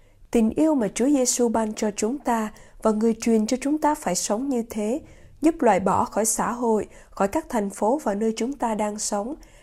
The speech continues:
cái xấu của sự thờ ơ và ích kỷ và thắp lại niềm hy vọng cho một thế giới mới, công bằng và huynh đệ hơn, nơi mọi người có thể cảm thấy như ở nhà. Đức Thánh Cha nói tiếp, "Tôi rất xúc động khi biết rằng, cùng với những nhu cầu vật chất,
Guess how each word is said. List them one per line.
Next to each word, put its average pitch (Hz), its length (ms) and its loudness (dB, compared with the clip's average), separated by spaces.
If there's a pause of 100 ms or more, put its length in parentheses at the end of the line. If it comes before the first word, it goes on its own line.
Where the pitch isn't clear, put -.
(140)
cái 262 140 2
xấu 240 260 2
của 285 140 -2
sự 226 260 0
thờ 214 240 -2
ơ 302 240 4
và 190 100 -2
ích - 300 -4
kỷ 185 320 -2 (340)
và 196 100 -2
thắp 339 260 -8
lại 220 220 0
niềm 220 220 0
hy 311 200 0
vọng 220 300 0
cho 302 120 0
một 240 260 0
thế 214 240 -4
giới 214 200 0
mới, 226 360 -4 (400)
công 311 240 2
bằng 214 220 0
và 196 120 -4
huynh 285 280 -2
đệ 208 180 -2
hơn, 214 300 -4 (380)
nơi 320 140 4
mọi 247 220 4
người 220 240 4
có 277 160 0
thể 214 160 -2
cảm 190 300 -4
thấy 220 240 -2
như 294 200 0
ở 180 160 -4
nhà. 202 460 -4 (680)
Đức 311 160 2
Thánh 254 180 -4
Cha 240 220 2
nói 220 180 -2
tiếp, 269 240 -2 (380)
"Tôi 254 160 8
rất 311 120 4
xúc - 280 0
động 226 260 2
khi 262 120 -2
biết 311 220 -2
rằng, 214 320 -2 (360)
cùng 220 200 4
với 302 140 4
những 240 220 4
nhu 311 140 4
cầu 220 240 0
vật 190 260 -4
chất, 302 200 0